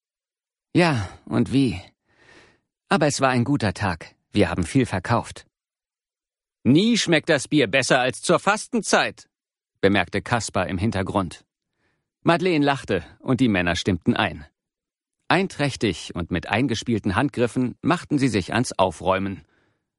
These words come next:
Während Konrad die leeren Trinkgefäße und fettigen Speisebretter einsammelte und in den Spülbottich legte, fegte Kaspar den Steinboden und hob herabgefallene Becher und abgenagte Knochen auf.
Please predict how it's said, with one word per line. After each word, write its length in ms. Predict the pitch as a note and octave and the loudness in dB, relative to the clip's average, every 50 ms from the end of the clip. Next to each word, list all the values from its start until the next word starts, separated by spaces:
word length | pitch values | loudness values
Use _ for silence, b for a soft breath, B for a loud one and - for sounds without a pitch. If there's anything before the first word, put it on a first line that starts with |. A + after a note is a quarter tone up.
| _ - | _ 0
Während 360 | G#2 A#2 G#2 F#2+ G#2+ G#2 F2+ | 0 2 2 2 -2 -4 -4
Konrad 480 | - C3+ E3 G3 F3 A#2+ G#2 F#2 - - | 0 0 0 0 2 0 0 -2 -2 -2
die 120 | G#2 G2 | -4 0
leeren 300 | G2 A2+ A#2+ A2 A2 G#2+ | 2 2 2 2 0 -2
Trinkgefäße 800 | - - D3 F3+ - - C#3+ - - B2 B2 A2+ - - G#2+ D2+ | -2 0 -2 0 2 0 -2 0 0 0 0 0 0 -2 -2 -2
und 140 | D2 D#2+ - | -2 -6 0
fettigen 400 | - B2+ A#2+ - F#2+ G2+ F#2+ F2 | 0 0 0 2 2 2 0 0
Speisebretter 720 | - - - A#2+ D3 D3 C3 - - F#2 F#2+ - A#2+ - - | 0 0 0 2 2 2 0 -2 0 0 2 2 2 0 2
einsammelte 640 | A#2 B2 B2+ G2 A#2+ A#2+ A#2+ A#2+ - A#2+ A#2+ A2+ | 2 2 2 2 2 2 2 2 0 0 -2 -2
und 160 | - F#2+ F#2 - | 0 -2 -2 -2
in 100 | E2 D2+ | -2 -2
den 140 | D#2+ D#2+ | -2 -4
Spülbottich 640 | - - - - C#3 D3 C3 F#2+ A2 A2 G#2 A#2+ - - | -4 -6 2 4 4 4 4 4 2 0 0 0 -2 0
legte, 380 | A2+ A#2 A2 - - A#2 A2 G2+ b b b b b b b b b _ _ - | 2 2 2 4 2 2 2 0 b b b b b b b b b _ _ 0
fegte 320 | - G3+ G#3 - D#3+ C#3+ | 2 2 2 2 -2 -4
Kaspar 400 | - - E3+ E3+ - - D#3 A#2 | -2 -2 -4 -4 0 0 0 2
den 120 | G#2+ G2 | 2 0
Steinboden 720 | F2+ - - C3+ C#3+ D3+ C#3 A2+ B2+ C3+ C3+ A2+ B2+ B2+ B2 | 0 2 2 2 4 4 2 4 4 2 4 2 2 0 0
und 220 | E2+ D#2 F#2 - | 0 -2 -2 0
hob 140 | - - - | 0 0 0
herabgefallene 720 | B2+ A#2+ G#2 F#2+ - - A2 G2 - A2+ A2+ A#2 B2 G#2+ | 0 0 2 0 0 0 -4 0 0 0 2 2 0 2
Becher 380 | F#2 G2 F2 - - A#2 A2+ G#2+ | 2 0 0 2 0 0 0 2
und 160 | B2+ B2 - | 0 0 0
abgenagte 560 | - G2+ - - G#2+ G2+ F#2 E2+ - - - | -2 -4 0 0 2 2 2 0 0 -4 -4
Knochen 380 | - - E3 G2+ - - F#2+ C#2+ | 0 2 2 2 2 0 -2 0
auf. 340 | E2+ F#2 F2+ - - - | 2 0 0 -2 -8 -20